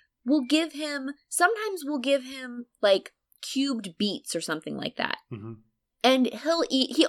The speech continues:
Speaker 1: the one thing that has been pretty consistent is he tends to just, if there's fruit, he's like, "Fruit," and then he eats, like, all of that first.
Speaker 2: Mm-hmm.
Speaker 1: Um, but there have been times where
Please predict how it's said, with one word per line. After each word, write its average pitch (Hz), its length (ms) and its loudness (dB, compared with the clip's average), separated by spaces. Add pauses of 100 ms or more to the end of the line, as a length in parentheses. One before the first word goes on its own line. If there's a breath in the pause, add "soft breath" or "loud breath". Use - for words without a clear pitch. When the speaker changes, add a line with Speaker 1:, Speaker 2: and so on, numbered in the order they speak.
(140)
Speaker 1:
the 262 160 4
one 370 220 4
thing 403 100 -2
that 320 80 4
has 247 160 2
been 202 200 -2
pretty 185 180 -2
consistent - 460 -6
is 185 100 -4
he 190 120 -12
tends 233 280 -4
to 208 80 -2
just, 180 260 4
if - 140 -2
there's 170 200 2
fruit, - 300 -2
he's 185 160 -4
like, 208 240 2
"Fruit," 403 340 8
and 185 160 0
then 175 100 -2
he 180 80 -6
eats, 175 260 -6
like, 156 180 4
all 160 180 6
of 151 120 4
that 151 220 -2
first. - 320 -4
Speaker 2:
Mm-hmm. 107 240 -8 (460 loud breath)
Speaker 1:
Um, 202 380 2 (500)
but 302 140 4
there 339 160 6
have 453 100 2
been 415 140 -2
times 294 340 -4
where 233 420 4